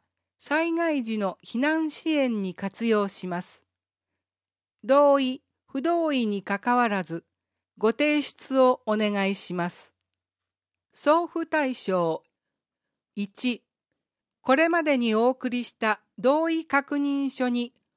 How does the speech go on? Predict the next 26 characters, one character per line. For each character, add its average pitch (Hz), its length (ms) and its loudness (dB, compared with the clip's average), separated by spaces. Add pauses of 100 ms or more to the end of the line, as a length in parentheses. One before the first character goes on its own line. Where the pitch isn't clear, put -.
(200)
お 208 100 0
返 320 320 2
事 302 200 -2
を 285 200 4
い 233 100 -6
た 269 140 2
だ 277 140 0
け 269 160 0
て 269 180 0
い 247 120 -2
な 247 160 0
い 247 120 -2
方。 196 400 -2 (1080)
二、 285 280 0 (1000)
令 330 280 0
和 262 160 4
四 208 180 0
年 226 340 -2
に 214 200 -4 (160)
淀 226 260 2
川 330 320 2
区 247 180 -4
に 208 220 0
お 226 140 2
い 202 100 -2
て - 300 -2